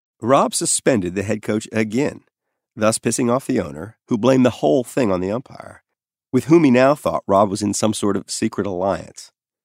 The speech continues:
For his part, Rob couldn't see what he'd done to deserve this. No one asked if he had some special talent for reffing other people's disputes. They just sort of assumed he'd figure it out,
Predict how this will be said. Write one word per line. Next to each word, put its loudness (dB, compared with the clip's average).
For 0
his 2
part, -2
Rob 2
couldn't 2
see -2
what -2
he'd -2
done 2
to -2
deserve -2
this. -18
No 4
one 6
asked 2
if -14
he -6
had -4
some -2
special -4
talent -4
for -8
reffing -2
other -4
people's -10
disputes. -10
They 0
just -2
sort 0
of -2
assumed -2
he'd -6
figure -4
it -4
out, -8